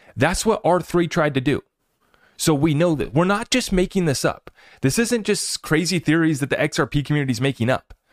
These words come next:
Understand, th-, the R three is not just one bank.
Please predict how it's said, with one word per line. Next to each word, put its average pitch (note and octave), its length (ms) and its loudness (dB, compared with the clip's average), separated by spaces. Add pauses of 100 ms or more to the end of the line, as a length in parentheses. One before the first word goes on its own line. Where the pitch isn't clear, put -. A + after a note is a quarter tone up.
(540)
Understand, E3 580 0 (880)
th-, C3 140 -10 (140)
the D3 240 0
R G3+ 180 4
three A3 340 -4
is C3+ 140 0
not C#3 300 0
just D#3+ 180 -2
one A#2+ 300 -2
bank. - 420 -6